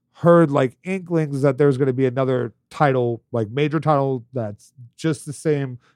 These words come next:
prestige as what we're gonna end up getting after this unification match, uh, like, shortly after this unification happens. And when you look back at history, it's happened in the past. I'm just intrigued to see what they actually do.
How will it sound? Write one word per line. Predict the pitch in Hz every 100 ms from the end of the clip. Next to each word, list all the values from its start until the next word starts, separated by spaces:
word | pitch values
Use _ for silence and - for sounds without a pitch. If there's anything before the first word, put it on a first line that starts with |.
| _
prestige | 151 - 156 147 127
as | 120 110
what | 127
we're | 117 117
gonna | 120
end | 110 117
up | 120 110
getting | 123 127
after | 120 113
this | 113 110
unification | 127 101 85 113 120 147
match, | 160 165 - _ _ _ _
uh, | 127 113
like, | 110 110
shortly | - - 160 156 139 135
after | 123 117 -
this | 110 101
unification | 120 95 95 98 -
happens. | 92 92 _ _ _ _ _ _ _
And | 165 156 151 -
when | 139 139
you | 131
look | 156 -
back | 147
at | 123
history, | 170 180 131
it's | 113 123
happened | - 180 208 170
in | 139
the | 113
past. | - 104 80 _
I'm | 147 165
just | 175 185 147
intrigued | 131 190 190
to | 151
see | - 160
what | 131 127
they | 135
actually | 123 117 120
do. | 110 190 185 147